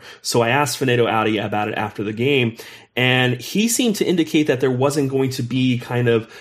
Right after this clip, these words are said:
one person specifically that was gonna settle in behind the other, one person that was going to be running along the defense to create space for the other. The way that he seemed to indicate that, uh, how he understood Jack plays and how they're training is that they're both gonna have pretty interchangeable roles.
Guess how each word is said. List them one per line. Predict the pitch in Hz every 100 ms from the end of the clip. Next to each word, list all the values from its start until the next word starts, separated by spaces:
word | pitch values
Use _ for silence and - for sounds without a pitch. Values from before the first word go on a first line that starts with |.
| - -
one | 110 123 147 143
person | - 156 135 131
specifically | 123 135 - 143 135 131
that | 117
was | 117
gonna | 127 117
settle | - 131 127 123
in | 117
behind | 110 117 113
the | 110
other, | 117 117 117
one | 113 117
person | 120 120 123
that | 110 85
was | 107 -
going | 113 113
to | 117
be | 107 104 98 - -
running | 117 120 117
along | 113 113
the | 110
defense | 110 117 117 -
to |
create | - 110
space | - - 156 156
for | 135 117
the | 113 110
other. | 107 107 - - - -
The | 123
way | 123 170 196
that | 175 151
he | 160
seemed | 160 170 151
to | 147
indicate | 139 135 139 139 131 131
that, | 110 95 - - -
uh, | 98
how | 98 127 120
he | 123 139 123
understood | 139 127 147 131
Jack | 127 127 123
plays | 131 135 131
and | 113
how | 123
they're | 113 110
training | - 135 143 143 127
is | 113
that | 123 117
they're | 123 120
both | 120 127 127
gonna | 127 113
have | 117 120 -
pretty | 131 120
interchangeable | 123 113 110 127 117 104 120
roles. | 127 147 139 135